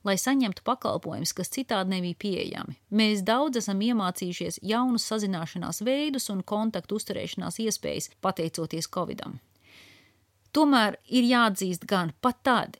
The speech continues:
ja kāds man pieliktu šauteni pie deniņiem un teiktu: "Runā tekoši, spāņu valodā tagad." Es to nevarētu izdarīt, un neviens to nevarētu izdarīt, vismaz pagaidām vēl nē. Varbūt nākotnē ar kaut kādiem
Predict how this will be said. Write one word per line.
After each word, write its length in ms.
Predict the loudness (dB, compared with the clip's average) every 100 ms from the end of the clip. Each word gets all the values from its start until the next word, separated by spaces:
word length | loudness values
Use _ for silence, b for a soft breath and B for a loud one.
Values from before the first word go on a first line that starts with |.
| -2
ja 160 | -2 2
kāds 300 | 2 2 0
man 140 | 0
pieliktu 440 | 0 0 0 -2 -4
šauteni 500 | 0 2 2 -2 0
pie 140 | -2 0
deniņiem 480 | 2 2 2 2
un 80 | 0
teiktu: 480 | 0 -2 -2 -4 -6 -2
"Runā 560 | 0 4 4 4 4 0 _ 2
tekoši, 580 | 2 2 -4 -4 -8 -12 -6
spāņu 460 | -2 4 4 4
valodā 460 | 2 2 2 0 -2 2
tagad." 460 | 2 2 -6 -10 _ _ _ _
Es 120 | -6 -2
to 120 | 0
nevarētu 360 | 2 2 0
izdarīt, 400 | 0 0 -2 -4 -10 B B B B 0
un 280 | 4 4 4
neviens 340 | 2 2 0 -2
to 100 | -4
nevarētu 440 | -2 -2 -2 -2
izdarīt, 360 | -4 -4 -8 -2
vismaz 260 | 0 2 2
pagaidām 460 | 2 2 0 0 -2
vēl 160 | -2 0
nē. 120 | -2 0
Varbūt 480 | 2 4 4 2 0
nākotnē 600 | -2 -2 0 2 2 2
ar 140 | 0 0
kaut 240 | 0 0
kādiem 400 | 0 0 0 0